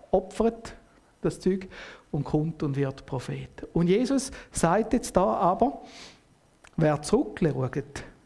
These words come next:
und seine Hand am Pflug legt, ist nicht geschickt fürs Reich Gottes. Wir hatten letzte auch eine Feuerwehrübung gehabt und das war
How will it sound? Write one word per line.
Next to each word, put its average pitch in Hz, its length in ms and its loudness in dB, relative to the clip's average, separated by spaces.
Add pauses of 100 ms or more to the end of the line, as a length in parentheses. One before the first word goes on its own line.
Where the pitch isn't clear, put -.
(400)
und 147 220 0
seine 139 260 2
Hand 175 300 4
am 131 160 0
Pflug 160 360 2
legt, 147 440 2 (320)
ist - 120 -6
nicht 151 160 0
geschickt - 540 -6 (140)
fürs - 320 -6
Reich 131 320 -4
Gottes. - 540 -10 (1700)
Wir 160 100 4
hatten 175 100 2
letzte 180 420 2
auch 165 280 4
eine 147 180 4 (220)
Feuerwehrübung 175 760 4
gehabt 156 320 2
und 151 160 -2
das 151 220 0
war 135 80 -4